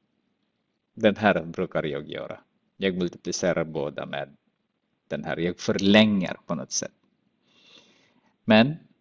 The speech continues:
I din bok är det den som de har använt där. Den här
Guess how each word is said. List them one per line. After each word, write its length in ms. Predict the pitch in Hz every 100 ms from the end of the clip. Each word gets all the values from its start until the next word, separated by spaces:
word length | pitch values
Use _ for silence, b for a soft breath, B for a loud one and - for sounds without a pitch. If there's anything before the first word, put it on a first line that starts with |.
| -
I 180 | 104 98
din 280 | 92 98 85
bok 300 | 104 123 -
är 100 | 87
det 120 | 82
den 200 | 78 82
som 180 | - 90
de 140 | 80
har 120 | 76
använt 400 | 82 90 87 82
där. 200 | 85 92 - _ _
Den 180 | 82 82
här 400 | 76 71 -